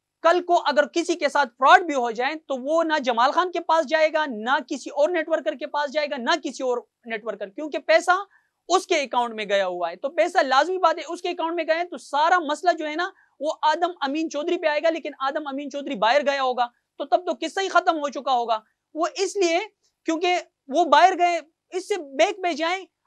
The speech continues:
आज तक जितनी भी एमएलएम कंपनी आई है और वो भागी है, तो आज तक मुझे एक बताएं किससे पैसा रिकवर हो चुका है, पाकिस्तान के गवर्नमेंट ने किससे पैसा रिकवर किया है आज तक? किसी से भी नहीं।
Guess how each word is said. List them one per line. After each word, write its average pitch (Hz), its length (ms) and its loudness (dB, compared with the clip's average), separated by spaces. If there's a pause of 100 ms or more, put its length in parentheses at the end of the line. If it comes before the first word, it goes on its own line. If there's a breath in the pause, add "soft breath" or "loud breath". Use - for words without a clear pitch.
(100)
आज 339 340 0
तक 359 160 -2
जितनी 381 360 -2
भी 339 240 -2
एमएलएम 349 340 -2
कंपनी 339 300 -2
आई 302 300 0
है 320 180 -2
और 285 260 -4
वो 294 220 -6
भागी 277 320 6
है, 202 200 -4 (340)
तो 302 60 2
आज 359 360 0
तक 359 140 -4
मुझे 349 220 0
एक 339 380 -4
बताएं 320 340 0
किससे 415 400 0
पैसा 269 320 0
रिकवर 220 360 -2
हो 190 140 -6
चुका 185 220 -8
है, 175 140 -8
पाकिस्तान 339 720 -2
के 349 120 -6
गवर्नमेंट 339 480 -2
ने 330 120 -4
किससे 415 380 0
पैसा 285 300 -4
रिकवर 233 360 -4
किया 214 180 -4
है 202 60 -6
आज 202 160 -2
तक? - 160 -16 (120)
किसी 370 260 0
से 240 160 -2
भी 208 140 -8
नहीं। 175 200 -12